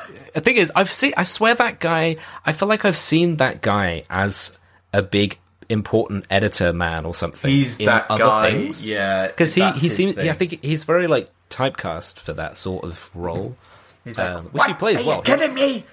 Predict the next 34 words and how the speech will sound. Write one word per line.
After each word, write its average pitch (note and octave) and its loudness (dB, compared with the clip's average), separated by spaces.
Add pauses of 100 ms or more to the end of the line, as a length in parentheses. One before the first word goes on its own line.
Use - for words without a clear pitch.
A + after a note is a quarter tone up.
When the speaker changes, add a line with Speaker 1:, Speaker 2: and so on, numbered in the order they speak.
(180)
Speaker 1:
Yeah, C3+ -2
Speaker 2:
You, - -4
Speaker 1:
he D#3+ -4
has, E3+ 0
like, A#2 0
Speaker 2:
you A2+ -8
Speaker 1:
a - -4
Speaker 2:
haven't C3 4
Speaker 1:
big - -16
Speaker 2:
got - 2
the A2 -6
Speaker 1:
presence G2+ -4
Speaker 2:
shot." - 0
Speaker 1:
of, F2+ -16 (300)
<laughs> - -20
yeah, E3+ 0
exactly. - -4 (380)
"Our G3+ 0
pictures G#3+ -2
of F#3+ 0
Spider-Man." C3+ -2
Speaker 2:
<laughs> - -12
Yeah. G#3 2
Speaker 1:
Um, G#2+ -8 (500)
<laughs> - -6
but, C#3+ 0
like, B2 4
he, C3 2
he A2+ 0
has A#2+ 0
that - 0
kind G2 0
of, F2+ -2
like, E2+ -2